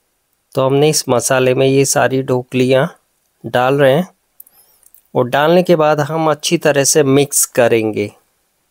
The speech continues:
तो देखिए, हमारी सारी ढोकलियाँ जा चुकी है कढ़ाई में। तो आपको अच्छी तरह से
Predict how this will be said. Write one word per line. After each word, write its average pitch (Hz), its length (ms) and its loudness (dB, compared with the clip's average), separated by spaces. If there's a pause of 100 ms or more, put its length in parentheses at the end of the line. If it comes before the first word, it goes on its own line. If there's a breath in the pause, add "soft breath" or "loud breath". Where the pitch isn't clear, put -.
(1000)
तो 127 100 -2
देखिए, 147 420 0
हमारी 147 500 0
सारी 135 440 -2
ढोकलियाँ 135 760 0
जा 127 260 -2
चुकी 135 360 -2
है 120 60 4
कढ़ाई 120 320 0
में। 160 280 0 (120)
तो 135 380 0 (1120)
आपको 127 380 -2
अच्छी 143 360 -2
तरह 139 300 0
से 147 340 -2